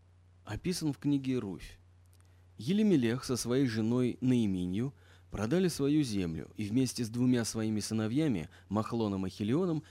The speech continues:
переехали в Моав. Там сыновья взяли себе в жёны двух молодых девушек. Спустя некоторое время Елемелех и его сыновья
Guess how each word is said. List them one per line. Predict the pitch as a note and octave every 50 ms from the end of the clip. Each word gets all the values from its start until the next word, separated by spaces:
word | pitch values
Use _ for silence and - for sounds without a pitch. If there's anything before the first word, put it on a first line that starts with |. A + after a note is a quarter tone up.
| - - -
переехали | A2+ A#2 C#3 D3 - - C3 B2
в | A#2+ A2
Моав. | G#2+ G#2+ G#2 F#2+ E2+ D2 B1 - - - - - - - - - - -
Там | - F3+ G#3+
сыновья | - - E3 D#3 D3 D3 D#3+ F#3 F#3+
взяли | D#3+ B2+ C3 E3 E3+ F3 D#3
себе | - - C3+ C3 C#3
в | C3 A#2+
жёны | C3+ D#3+ D#3+ D3
двух | A#2 A#2+ D3 D3+ -
молодых | D3 C3 B2 B2 C3+ C#3+ C3+
девушек. | B2 A#2 A2 F#2+ E2 D#2 D2 - - - - - - - - - - -
Спустя | - - C3+ C3+ - - F#3+
некоторое | F#3+ F3+ E3 - - D#3 D3 C#3+
время | C#3 D#3 G3 G3 D3+ A2 F#2+
Елемелех | E2+ G#2 G#2 G#2 G#2 A2+ C3 D3 D#3 D3 - -
и | A#2+
его | A#2+ A#2+ A#2+ A#2+
сыновья | - - B2 A#2+ B2 C#3+ E3 E3+ E3